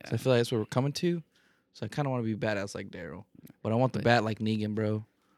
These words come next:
Speaker 2: Yeah, but I don't, I don't think we have a chance against it, bro. If you get it, I mean, what are you gonna do?
Speaker 1: Yeah, but I mean, in The Walking Dead too, that's how it is. It's, it's
Speaker 2: Some people
Speaker 1: airborne.
Speaker 2: get it, yeah. Some people get it, and then some people don't.
Speaker 1: No,
Speaker 2: And
Speaker 1: everyone
Speaker 2: then
Speaker 1: has it.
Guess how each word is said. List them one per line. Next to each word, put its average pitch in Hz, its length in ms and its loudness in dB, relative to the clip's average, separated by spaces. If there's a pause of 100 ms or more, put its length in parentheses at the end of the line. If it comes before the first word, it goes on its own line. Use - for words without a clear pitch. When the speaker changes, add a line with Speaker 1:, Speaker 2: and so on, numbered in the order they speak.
Speaker 2:
Yeah, - 300 -16 (160)
but 143 140 -8
I 175 120 -10
don't, 185 180 -12
I 139 60 -8
don't 139 180 -8
think 127 160 -8
we 127 60 -10
have 120 100 -10
a 113 60 -12
chance 139 320 -12
against 113 300 -16
it, 120 80 -20
bro. 131 180 -10
If 135 160 -14
you 127 60 -10
get 135 200 -6
it, 135 240 -6 (280)
I 123 60 -12
mean, 123 220 -10
what 120 80 -10
are 123 40 -8
you 123 100 -8
gonna 120 140 -10
do? 131 300 -12 (200)
Speaker 1:
Yeah, 117 240 4
but 110 180 2
I 113 60 2
mean, 113 160 2
in 110 140 -4
The 117 80 -2
Walking 131 240 0
Dead 117 240 0
too, 131 200 0
that's 110 140 -4
how 110 160 0
it 104 80 -2
is. 113 240 4
It's, 107 200 -6
it's - 200 -2
Speaker 2:
Some 120 140 6
people 208 180 6
Speaker 1:
airborne. 175 80 6
Speaker 2:
get 165 160 2
it, 156 60 0
yeah. 165 180 -4
Some 143 180 -4
people 139 220 -4
get 135 160 -2
it, 135 60 -2
and 127 80 -4
then 123 60 -6
some 131 140 -8
people 127 220 -8
don't. 127 300 -6
Speaker 1:
No, 139 100 6
Speaker 2:
And 120 100 6
Speaker 1:
everyone 143 260 6
Speaker 2:
then 113 80 -2
Speaker 1:
has 107 240 0
it. 101 120 -4